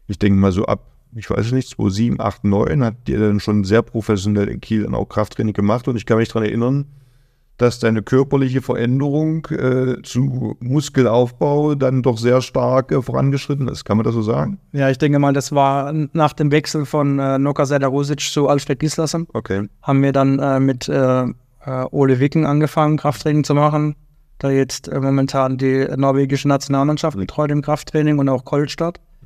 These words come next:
Speaker 2: Äh, der hat uns dann so quasi an die Hand genommen. Also er hat es super gemacht.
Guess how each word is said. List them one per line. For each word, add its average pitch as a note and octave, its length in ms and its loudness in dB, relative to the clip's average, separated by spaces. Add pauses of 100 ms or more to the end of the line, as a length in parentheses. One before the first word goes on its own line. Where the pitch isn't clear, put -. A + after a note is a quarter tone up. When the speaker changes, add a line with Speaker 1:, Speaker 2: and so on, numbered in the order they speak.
(480)
Speaker 2:
Äh, C#3 460 -2
der D3 180 2
hat D3+ 100 4
uns D#3+ 180 0
dann D#3 220 4
so D3+ 320 4 (400)
quasi D3 640 2
an D3 140 0
die C#3+ 100 2
Hand E3 240 2
genommen. E3+ 500 0 (800)
Also D3+ 140 2
er C#3+ 140 4
hat D3 100 4
es D3 160 -2
super F#3 240 2
gemacht. D3+ 420 2